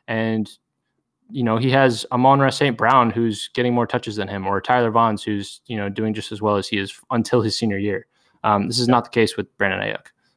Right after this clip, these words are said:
Speaker 1: Um, and so I'm into that a little bit. Like, Denzel Mims,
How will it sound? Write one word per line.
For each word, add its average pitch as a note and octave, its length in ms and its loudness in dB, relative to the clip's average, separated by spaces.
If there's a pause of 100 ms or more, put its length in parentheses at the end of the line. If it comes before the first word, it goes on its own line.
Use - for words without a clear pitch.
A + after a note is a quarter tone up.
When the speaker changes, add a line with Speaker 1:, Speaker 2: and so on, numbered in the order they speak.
Speaker 1:
Um, G2 440 -2 (100)
and A#2 100 -10
so G2+ 380 0 (380)
I'm A2+ 220 0
into G2+ 200 0
that F#2+ 160 2
a F#2 40 0
little F#2+ 160 -2
bit. G2+ 200 -2
Like, A#2 240 0
Denzel C#3 320 6
Mims, C3 420 6